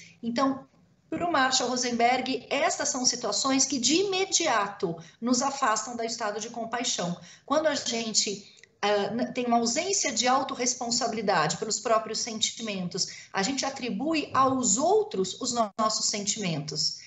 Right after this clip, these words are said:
Quer dizer, a gente se ausenta da responsabilidade de poder sentir algo ou não. A gente culpa o outro, né? Ou quando a gente não faz um pedido, a gente exige, né, algo.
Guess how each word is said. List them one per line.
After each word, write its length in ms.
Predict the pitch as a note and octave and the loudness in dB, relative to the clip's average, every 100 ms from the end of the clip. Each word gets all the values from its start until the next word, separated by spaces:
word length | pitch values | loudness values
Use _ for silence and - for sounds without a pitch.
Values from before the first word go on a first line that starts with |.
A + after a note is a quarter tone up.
| - - | -6 -2
Quer 60 | |
dizer, 140 | F#3 F3+ | 2 4
a 60 | |
gente 600 | G3 C4 C#4+ D#4 B2+ - | 4 4 2 0 -4 -8
se 200 | - - | -2 2
ausenta 640 | C#4+ C4 A3+ D#4 A4 A4 C4 | 2 2 2 0 -4 -4 -2
da 100 | A#3 | 0
responsabilidade 1040 | A3+ G#3+ - G#3 A3+ G3 G3 G3 A#3+ D4+ | 0 -2 -4 -4 -2 -2 -2 0 0 -2
de 120 | B3 B3+ | -6 -2
poder 440 | A#3+ G3 C4 G#4 | -2 0 -2 -2
sentir 480 | - D#4+ C4+ C#4+ G#3 | -4 -4 -6 -2 0
algo 340 | G#3+ B3 C4 | 2 0 -2
ou 300 | E4 D#4 F#4+ | -2 -2 0
não. 300 | D4+ A#3 A#3 - - | 2 2 0 -8 -8
A 80 | F3 | -6
gente 280 | A#3 - - | -4 -4 -6
culpa 520 | C#4 D#4+ - D#4+ - | 0 0 2 0 2
o 60 | C#4 | 4
outro, 640 | B3+ A#3 G3+ - E3+ E3 F3+ | 8 8 8 0 -4 -4 -2
né? 220 | A3+ C#4 - - | -2 -2 -10 -4
Ou 200 | A3 A#3+ | -2 0
quando 380 | D#4+ D#4 D4+ D4 | 2 2 0 -4
a 60 | C#4 | -4
gente 280 | D4+ - | -2 -2
não 220 | D4 D#4 D#4 | 2 2 0
faz 460 | - D4 C#4+ B3+ | -6 -2 0 0
um 140 | D4 C4+ | -2 -4
pedido, 600 | D4 A3+ G3+ B3+ F3 F#3 | -4 0 2 4 2 0
a 40 | |
gente 300 | A3 G#3+ - B3+ | 0 0 2 2
exige, 800 | A#3 F#3 B3+ B3 E3 E3 D#3 - - | 2 4 6 6 4 2 -2 -6 -2
né, 220 | F#3+ A3+ F#3+ | 2 4 4
algo. 560 | G3+ F#3 F3+ E3 D#3 | 4 4 2 0 -2